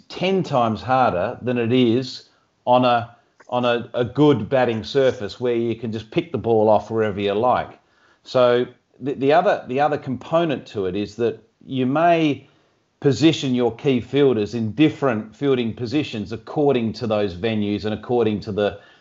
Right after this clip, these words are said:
the pitch, because the hot spot is not always the hot spot,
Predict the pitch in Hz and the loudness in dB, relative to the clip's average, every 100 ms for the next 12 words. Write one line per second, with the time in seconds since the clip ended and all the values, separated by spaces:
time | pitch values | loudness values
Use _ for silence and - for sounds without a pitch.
0 | - 120 120 127 - - 113 131 123 117 | -2 -2 2 0 0 -8 -4 2 2 2
1 | - 131 117 165 - - 147 120 - - | -4 -4 2 2 2 -4 2 2 0 -8
2 | _ _ _ _ _ 135 113 143 143 139 | _ _ _ _ _ -10 -6 -2 2 2
3 | 127 120 110 98 107 127 - - 131 110 | 2 0 -2 -6 -4 -4 -6 -4 -2 -2
4 | - | -4